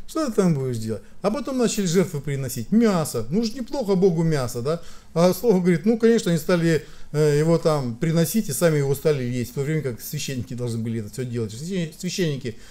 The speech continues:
должны были приносить это, эти жертвенники, э, жертвы, да, и должны были, э, вкушать эти жертвы, а они сами для себя, э, сели, поели, пожарили,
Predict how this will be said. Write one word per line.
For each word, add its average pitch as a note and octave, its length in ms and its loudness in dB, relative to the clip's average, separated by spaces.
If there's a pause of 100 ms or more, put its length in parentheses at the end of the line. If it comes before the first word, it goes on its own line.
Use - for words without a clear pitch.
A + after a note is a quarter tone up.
(140)
должны D3 260 4
были C#3+ 180 0
приносить E3 540 0
это, F3 260 2 (240)
эти D#3 180 -4
жертвенники, C#3 720 -2 (280)
э, C3+ 160 -2
жертвы, D3+ 340 0
да, C#3+ 280 2
и B2+ 60 -2
должны C3 240 -2
были, C#3 340 -2 (180)
э, C#3 200 0
вкушать - 460 0
эти F3 220 0
жертвы, D3+ 460 2 (280)
а C#4+ 100 -4
они A#3 160 6
сами E3+ 280 4
для C#3+ 140 -2
себя, C#3 260 0
э, A#2 440 -4
сели, F#3+ 280 0
поели, D3 400 0
пожарили, B2 680 -2